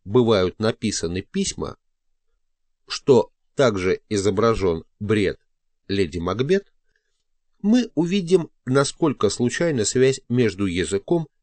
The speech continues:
и характером действующих лиц. Здесь важно пояснить одно существенное различие, которое существует между романом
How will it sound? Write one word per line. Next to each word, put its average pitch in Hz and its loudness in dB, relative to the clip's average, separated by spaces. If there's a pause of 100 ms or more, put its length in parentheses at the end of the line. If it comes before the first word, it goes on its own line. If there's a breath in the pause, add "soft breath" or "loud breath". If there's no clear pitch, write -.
(120)
и 165 -6
характером 113 0
действующих 98 -4
лиц. - -14 (2750)
Здесь 160 2
важно 143 2
пояснить 143 -2
одно 110 0
существенное 101 -4
различие, 120 -4 (880)
которое 107 2
существует 135 -4
между 98 0
романом 131 -2